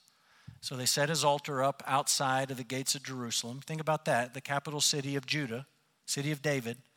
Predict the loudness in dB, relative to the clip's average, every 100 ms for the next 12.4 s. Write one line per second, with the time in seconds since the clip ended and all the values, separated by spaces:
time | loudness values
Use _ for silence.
0 | _ _ _ 0 2 2 2 2 2 0
1 | 0 0 -2 -4 2 2 2 0 -2 -2
2 | 0 0 0 -4 -6 -6 -8 -8 0 0
3 | 2 0 0 -6 -20 -20 -20 -20 -12 -6
4 | -4 -2 0 -2 -2 -4 -4 -4 -2 -2
5 | -2 -8 -10 -6 -2 -2 -2 -2 -2 -2
6 | -8 -10 -8 -8 -10 -12 -10 -12 -12 -10
7 | -10 -6 -6 -6 -8 -18 -14 -10 -8 -2
8 | 0 0 -2 -6 -10 -6 2 2 4 2
9 | 0 -2 -2 -2 -2 -6 -10 -20 -16 -8
10 | -6 -6 -4 0 2 2 2 0 -2 0
11 | 0 0 0 0 0 0 0 0 -2 -6
12 | -6 -4 -4